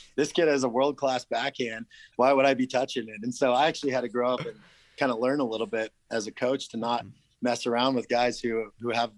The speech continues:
Speaker 1: you know, things already so good. I mean, it, it's something you can't teach, and it's a, it's a wonder how he, how he hits it so well. But I, you know, the lineups, it's like, it's even a-, as you look at all the parity in college tennis,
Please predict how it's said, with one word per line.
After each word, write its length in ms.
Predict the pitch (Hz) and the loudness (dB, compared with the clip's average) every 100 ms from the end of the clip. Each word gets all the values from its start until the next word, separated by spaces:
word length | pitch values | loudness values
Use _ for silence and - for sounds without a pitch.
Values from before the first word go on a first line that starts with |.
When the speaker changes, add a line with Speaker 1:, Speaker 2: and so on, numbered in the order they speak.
| _ 120 | _ -4
Speaker 1:
you 120 | 117 | -4
know, 160 | 104 - | -4 -6
things 240 | 120 117 | -4 0
already 240 | 120 120 117 | 2 2 2
so 220 | - 120 | 2 0
good. 260 | 113 143 123 _ - | 4 2 2 _ -4
I 20 | |
mean, 160 | 123 120 | -2 -2
it, 140 | 120 | -4
it's 140 | 120 - | -6 -6
something 260 | 135 127 | -6 -2
you 120 | 120 110 | -2 0
can't 260 | 131 113 | -4 -4
teach, 320 | - 120 139 | -4 -4 -4
and 160 | 113 101 - _ _ 117 | -6 -10 -14 _ _ -6
it's 160 | 107 | -2
a, 180 | 117 107 | 0 0
it's 140 | 120 - | -4 -2
a 60 | |
wonder 360 | 110 120 127 113 | 2 4 4 2
how 180 | 113 117 | 2 0
he, 140 | 113 - | -2 -2
how 160 | 117 | -4
he 80 | 110 | -2
hits 180 | 127 - | -4 -6
it 80 | 104 | -4
so 160 | 117 | -2
well. 260 | 107 127 107 | 2 2 2
But 220 | 127 113 - - - | 0 -2 -6 -20 -4
I, 140 | 165 170 - _ _ - | 0 0 -2 _ _ -4
you 100 | 160 | 0
know, 160 | 139 - _ _ - | 0 -4 _ _ -2
the 120 | 160 | 0
lineups, 400 | 165 208 190 - | 0 -2 -4 -6
it's 160 | 135 | -8
like, 200 | 143 127 143 | -6 -4 -6
it's 140 | 139 | -2
even 380 | 185 156 139 135 _ - | -2 0 -2 -4 _ -6
a-, 200 | 139 - | -4 -2
as 140 | 143 | -4
you 100 | 139 | 0
look 200 | 135 156 | 0 0
at 100 | 139 | 0
all 140 | 127 127 | 0 0
the 100 | 117 | -4
parity 520 | - 131 135 131 123 | -4 -2 0 0 -2
in 100 | 117 | -2
college 340 | 127 117 104 - | -2 -4 -4 -4
tennis, 380 | 139 139 - | -4 -4 -8